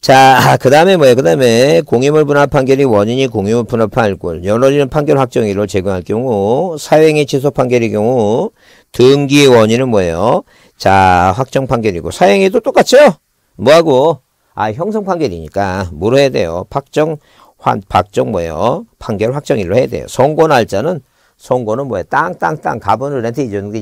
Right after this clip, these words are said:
이행하라. 땅, 땅, 땅. 자, 패소한 사람이 일주일 이내에 뭐 안 하면, 아, 자, 그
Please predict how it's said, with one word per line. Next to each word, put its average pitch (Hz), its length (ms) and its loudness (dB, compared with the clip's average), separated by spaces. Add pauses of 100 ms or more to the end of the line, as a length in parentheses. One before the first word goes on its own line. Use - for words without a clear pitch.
(100)
이행하라. 90 300 -10
땅, 123 240 -4
땅, 95 180 -10
땅. 101 180 -4 (640)
자, 92 220 -4
패소한 160 380 -4
사람이 131 360 -4
일주일 110 720 -8
이내에 110 180 -8
뭐 90 160 -8
안 98 140 -6
하면, 92 340 -12 (420)
아, 90 360 -14
자, 85 480 -12
그 80 480 -16